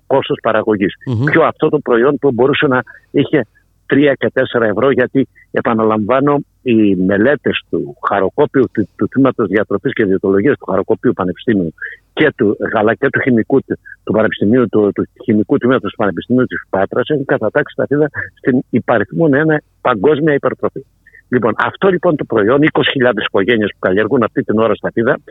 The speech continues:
Speaker 1: στην Αχαΐα, Ηλία, Μεσσηνία και Ζάκυνθο, τέσσε-, σε τέσσερις νομούς είναι η μαύρη σταφίδα, κινδυνεύουν με ολοκληρωτική εγκατάλειψη, διότι φέτος και πέρυσι πουλήσαν εβδομήντα λεπτά.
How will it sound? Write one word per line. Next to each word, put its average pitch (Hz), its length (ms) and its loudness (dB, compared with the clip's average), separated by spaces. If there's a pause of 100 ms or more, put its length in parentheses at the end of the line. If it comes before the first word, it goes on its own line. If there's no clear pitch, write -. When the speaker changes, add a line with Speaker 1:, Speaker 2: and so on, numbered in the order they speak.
(340)
Speaker 1:
στην 117 380 0 (440)
Αχαΐα, 113 640 2 (300)
Ηλία, 117 560 2 (200)
Μεσσηνία 113 680 0 (120)
και 104 180 0
Ζάκυνθο, 104 520 -2
τέσσε-, 139 180 -2
σε 123 120 -2
τέσσερις 131 340 0
νομούς 127 320 2 (260)
είναι 110 180 2
η 95 60 2
μαύρη 95 300 0
σταφίδα, 147 380 -2 (360)
κινδυνεύουν 139 560 2
με 131 100 4
ολοκληρωτική 120 800 0 (260)
εγκατάλειψη, 135 640 0
διότι 123 440 0 (960)
φέτος - 520 -2 (100)
και 143 140 0
πέρυσι 135 520 0
πουλήσαν 156 440 2
εβδομήντα 143 380 2
λεπτά. 131 340 -2